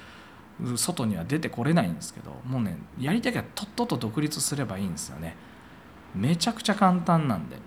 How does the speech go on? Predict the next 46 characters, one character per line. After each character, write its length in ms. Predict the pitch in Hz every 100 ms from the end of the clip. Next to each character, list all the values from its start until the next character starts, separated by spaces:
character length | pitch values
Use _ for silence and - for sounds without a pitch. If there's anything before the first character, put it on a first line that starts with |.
| - -
<clears throat> 1120 | 202 - - - - - - - - - -
あ 40 | 98
の、 100 | 110 -
金 280 | 156 180 196
が 120 | 214
な 120 | 220
い 60 | 208
か 140 | 113
ら 100 | 85
で 160 | 82 85
き 140 | 120
な 100 | 98
い 60 | 82
と 120 | -
か 280 | - 80 - - - - - -
っ 20 |
て 80 | -
い 80 | 104
う 60 | 95
の 140 | 90
は、 200 | 85 76 - - - -
あ 140 | 82 85
の、 160 | 82
勘 180 | - 139
違 360 | 185 208 147 90
い 40 |
で、 300 | 85 80 67 - -
金 280 | - 151 196
な 120 | 240
ん 100 | 135
て、 560 | 107 98 85 80 73 71
金 180 | - 185
な 80 | 214
ん 60 | -
て 100 | 90
い 60 |
く 120 | -
ら 120 | 220 226
で 80 |
も 160 | 226 226
あ 40 |
る 60 | 180
ん 60 | 95
で 40 |
す 120 | -
よ。 160 | 78 67